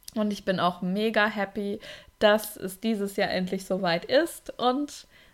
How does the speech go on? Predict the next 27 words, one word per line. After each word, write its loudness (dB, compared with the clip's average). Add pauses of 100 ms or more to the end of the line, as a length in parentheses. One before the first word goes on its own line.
(100)
auch 0
andere 4
mein 0
Tierhalter-Coaching -2
lernen 0
dürfen, -2
lernen -2
können, -4
ausgebildet 0
werden 2
und -4
es -14
dann 0
bald 0 (420)
auch 0
noch, 0 (500)
ja, -6
nächstes -4
Jahr 6
dann, 6 (260)
<laughs> -10
dauert 4
ja 4
dann 6
ein -2
paar -2
Monate, -2